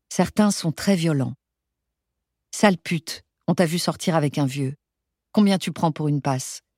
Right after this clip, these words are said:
On est six, tu fais des prix de groupe ? » Puis, les messages se diffusent et c'est tout son collège ou son lycée qui est au courant de la rumeur.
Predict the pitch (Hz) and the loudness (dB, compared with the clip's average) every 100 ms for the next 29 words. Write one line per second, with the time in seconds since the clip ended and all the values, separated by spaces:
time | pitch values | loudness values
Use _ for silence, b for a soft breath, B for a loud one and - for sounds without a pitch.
0 | _ _ _ 165 175 165 - 180 - - | _ _ _ 2 2 2 -2 -4 -4 -12
1 | _ _ _ 156 170 165 156 180 160 202 | _ _ _ -2 0 0 0 -2 0 -2
2 | 269 - _ _ _ _ _ _ _ _ | -2 -6 _ _ _ _ _ _ _ _
3 | - - 190 226 - _ 170 175 170 - | -4 2 2 2 -4 _ 0 2 0 2
4 | 202 208 185 - - 165 165 - - 170 | 4 4 0 -6 -4 -2 -2 -4 -2 0
5 | 220 233 - _ _ _ 175 - 190 - | 0 -4 -8 _ _ _ 0 0 -2 -2
6 | 294 - 233 214 190 180 156 156 151 - | -2 0 2 4 4 4 0 -2 -6 0
7 | 160 151 147 - 202 - 180 170 170 160 | 0 0 -2 -2 -2 -2 -6 -4 0 2
8 | 170 160 147 147 139 127 117 | 2 2 0 2 2 2 -2